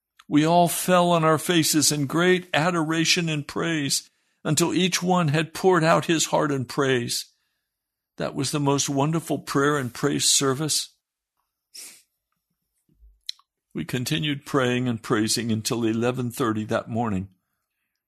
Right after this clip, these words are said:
And then the hostess said, "Now, brother, we must eat something, as you did not eat with us this morning." So I did eat, but there was such a continual bubbling up in my spirit of praise going up from my heart.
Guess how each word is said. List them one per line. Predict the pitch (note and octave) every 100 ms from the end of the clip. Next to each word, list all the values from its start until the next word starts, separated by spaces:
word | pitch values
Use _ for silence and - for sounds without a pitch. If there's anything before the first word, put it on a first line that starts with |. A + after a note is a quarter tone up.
| _ -
And | C#3 A#2+
then | D#3
the | C#3+
hostess | G2+ A2 - - B2
said, | - B2
"Now, | B2 C3+
brother, | A#2 D3+ B2 A2+ - _ _ _
we | - C#3+
must | D#3 B2+ - -
eat | E3 -
something, | - - A2 C#3 C3+
as | A#2+ D3+
you | D3+
did | C#3 C3
not | C#3+ D3 -
eat | F3 -
with | C3
us | B2+ A2 -
this | A2+ -
morning." | B2 A2+ G#2+ F2+ _ _ _ _ _ _ _ _ _ _ _
So | - -
I | A2
did | G#2 C#3 A2
eat, | G#2+ A#2+ - _ _ _ _ _ _
but | C3+
there | - B2+
was | B2
such | - C#3+ C#3+
a | A#2+
continual | - B2+ A#2 C#3+ C#3 C#3 C3+
bubbling | - C#3 C#3+ C#3 A#2+
up | C3+ -
in | C3
my | A#2+ A#2+
spirit | - - - C#3 C#3
of | C3 -
praise | - C3+ C#3+ C3
going | - C3+ C3+ C3+
up | C#3 - _ _ _ _
from | - D#3 A#2
my | C3+
heart. | - D3+ C3+ D3 -